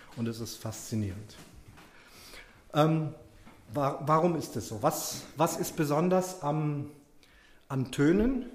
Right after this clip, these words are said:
Wir haben hier auch, äh, ein Instrument da. Es gibt was, äh, ja, eine faszinierende Erkenntnis. Die Natur, die wir ja immer zu Rate ziehen,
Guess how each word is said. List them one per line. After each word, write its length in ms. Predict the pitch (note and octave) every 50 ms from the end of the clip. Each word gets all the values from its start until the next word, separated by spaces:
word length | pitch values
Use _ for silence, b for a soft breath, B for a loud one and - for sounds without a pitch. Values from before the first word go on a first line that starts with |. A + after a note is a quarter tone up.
| - - -
Wir 140 | - C#3+ B2
haben 200 | C#3+ D#3 D3+ C#3+
hier 300 | B2 C#3+ D#3+ E3 E3 D#3+ E3 - - B B B B B B B B B B B B
auch, 360 | - C3+ C3+ - - - C#3
äh, 60 | C3+
ein 600 | C3 B2 B2 B2 B2 B2 A#2+ B2 B2 A#2+ A#2+ A#2+
Instrument 680 | C3+ C3 - - - B2 A#2 B2+ D3+ F#3+ F#3+ - -
da. 440 | B2 A#2+ C3+ E3 F#3 - - - - B B B B B B B B
Es 160 | C3+ - -
gibt 240 | - D#3+ E3+ - -
was, 440 | D3 C#3+ C#3 - - - - - -
äh, 760 | C#3+ C3+ C3 C3+ C3 B2+ B2+ B2+ - - E3 D#3+ C#3 - C#3
ja, 140 | B2+ B2+ C3
eine 180 | C#3 C#3 C3+ C3
faszinierende 1080 | - - C#3 - - - - C#3 C#3 D3 E3+ F3 F3 E3 D#3 D3+ D3 D3+ D3 C#3+ - -
Erkenntnis. 800 | - B2 - - C3 C3 C#3+ - - F3+ F3+ F3+ - - - - B B B B B B B B
Die 80 | B2+ B2+
Natur, 460 | C3 B2+ B2 B2+ - F#3+ A3 G#3 D#3
die 180 | A#2 A#2+ A#2+ B2
wir 80 | A#2+
ja 80 | A#2 B2
immer 320 | B2 C3 D3 D3+ D3 D3 - - - - - - - _ _ _
zu 120 | - - B2+
Rate 360 | G#2+ A#2 C#3 D3+ - C#3+ -
ziehen, 440 | - - C#3 C3+ D3+ E3 D3+ -